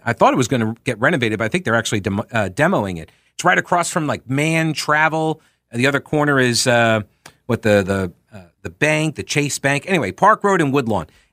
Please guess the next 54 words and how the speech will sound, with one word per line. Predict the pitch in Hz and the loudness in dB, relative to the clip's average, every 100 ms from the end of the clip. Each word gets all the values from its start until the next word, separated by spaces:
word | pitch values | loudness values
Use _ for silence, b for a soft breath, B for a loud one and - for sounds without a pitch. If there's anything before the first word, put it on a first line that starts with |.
| _ | _
And, | 156 156 147 143 135 - _ _ _ _ - | 0 2 4 4 0 -4 _ _ _ _ 0
um, | 139 131 127 123 123 _ _ _ - | 2 4 2 0 -4 _ _ _ -2
I | 160 | 0
see | - 233 | 0 0
the | 247 | 0
guy | 190 196 196 | 2 4 4
just | 190 175 - | 0 -2 -2
cut | - 226 - | 0 0 0
through, | 196 202 | 0 2
almost | 196 202 208 - | 2 2 0 -2
hit | |
a | 156 | -2
couple | - 196 202 | -2 -4 -4
cars, | - 175 165 147 | 0 4 4 2
and | 156 | 0
I | |
was | 156 139 156 | 0 0 0
like, | 147 - | 0 0
"You | 160 | 0
know | 175 | 2
what? | 185 175 | 2 2
I'm | 175 | 2
gonna | 170 | 0
try | 165 170 | 0 0
to | 147 | 0
stop | - 151 151 - | 0 2 2 0
him." | 98 b b b _ _ _ _ - | -4 b b b _ _ _ _ -2
He | 175 | 0
then | 170 175 | 2 0
follows | - 190 220 226 226 - - | 0 2 4 4 0 -2 -2
and | 165 143 120 | -2 0 2
rams | 185 262 240 | 2 2 0
the | 175 | -2
suspect | 170 - 139 - 131 127 | -2 0 0 -2 -4 -2
once. | 170 208 214 202 - _ _ | 2 2 2 -2 -8 _ _
He | 160 | -2
says, | 185 165 | 0 0
"You | 160 | 2
know, | 190 220 | 2 4
I | 226 | 4
got | 220 202 | 4 2
a | 165 | 0
steel | - 226 214 | -2 0 0
bumper," | 156 220 190 170 | 2 0 2 0
so | - 170 | 2 2
I | 165 | 2
said, | 165 175 165 b b b | 2 2 0 b b b
"Let | 147 226 | 0 2
me | 254 | 2
put | 247 - 254 | -2 0 2
it | 262 208 | 0 0
to | - | 0
the | 208 | 0
test." | 190 - 254 240 180 - - | -2 0 2 2 0 -4 -8